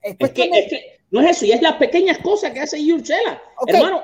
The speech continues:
Speaker 1: las
Speaker 2: que la
Speaker 1: pequeñas
Speaker 2: defensa,
Speaker 1: cosas.
Speaker 2: pues, por ejemplo.
Speaker 1: Pasa por inadvertido a veces que una jugada a la defensa,
Speaker 2: Ujú.
Speaker 1: una jugadita a la defensa,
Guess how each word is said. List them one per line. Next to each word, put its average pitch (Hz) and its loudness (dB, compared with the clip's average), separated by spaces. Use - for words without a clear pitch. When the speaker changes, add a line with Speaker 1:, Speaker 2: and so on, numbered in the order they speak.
Speaker 1:
las 226 -4
Speaker 2:
que 233 2
la 247 4
Speaker 1:
pequeñas 370 0
Speaker 2:
defensa, - 2
Speaker 1:
cosas. 254 0
Speaker 2:
pues, 190 -6
por 220 -4
ejemplo. 233 -4
Speaker 1:
Pasa 370 0
por 370 0
inadvertido 320 2
a 339 2
veces 349 -2
que 262 -8
una 349 -4
jugada 330 -2
a - -4
la 269 -6
defensa, 240 -6
Speaker 2:
Ujú. 151 -6
Speaker 1:
una 392 -2
jugadita 320 0
a - -2
la 277 -4
defensa, 247 -4